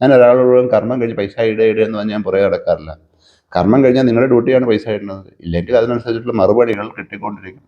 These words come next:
ഇത്ര മാത്രമേ ഉള്ളൂ. അപ്പോ വശീകരണം കാലാവധി ഇല്ല എന്ന്, വശീകരണങ്ങൾക്ക് മാത്രമല്ല, ഇങ്ങനെ ചെയ്യുന്ന ഇല്ലാത്തൊരു സാധനം അടിച്ചേൽപ്പിക്കുന്ന എല്ലാ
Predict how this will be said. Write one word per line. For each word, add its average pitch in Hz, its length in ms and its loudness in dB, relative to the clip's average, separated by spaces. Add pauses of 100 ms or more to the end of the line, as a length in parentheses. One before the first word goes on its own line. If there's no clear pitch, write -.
ഇത്ര - 160 -6
മാത്രമേ 95 280 0
ഉള്ളൂ. - 140 -14 (1040)
അപ്പോ 95 140 2 (560)
വശീകരണം 117 480 0
കാലാവധി 110 400 4
ഇല്ല 104 160 2
എന്ന്, 104 140 2
വശീകരണങ്ങൾക്ക് 127 600 2
മാത്രമല്ല, 92 440 0 (360)
ഇങ്ങനെ 110 280 0
ചെയ്യുന്ന 107 280 -2 (840)
ഇല്ലാത്തൊരു 127 540 4
സാധനം 117 240 2
അടിച്ചേൽപ്പിക്കുന്ന 104 640 -6
എല്ലാ 92 220 2